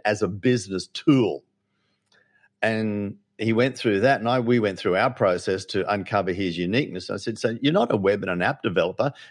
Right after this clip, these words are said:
you're a digital business strategist." And he said, "Yeah." So we rearranged his, his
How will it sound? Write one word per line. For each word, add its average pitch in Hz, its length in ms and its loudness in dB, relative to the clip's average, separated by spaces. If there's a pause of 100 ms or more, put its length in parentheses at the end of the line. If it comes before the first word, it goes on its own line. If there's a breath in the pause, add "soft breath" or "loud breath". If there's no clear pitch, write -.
you're 147 160 2
a 139 60 4
digital 101 440 0
business 147 460 0
strategist." 87 720 -2 (640)
And 107 120 -6
he 101 60 -4
said, 98 200 -6
"Yeah." 139 220 4
So 117 140 2
we 113 180 2
rearranged 120 760 2
his, 98 300 -6 (140)
his 95 480 -8